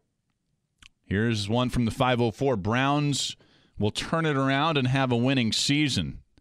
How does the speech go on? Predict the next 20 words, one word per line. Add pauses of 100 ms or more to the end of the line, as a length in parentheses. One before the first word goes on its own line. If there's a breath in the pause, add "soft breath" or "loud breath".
(1200)
Tell
Seth
if
he
wants
to
bet
a
hundred
dollars
to
text
me
back.
I
would
love
giving
him
a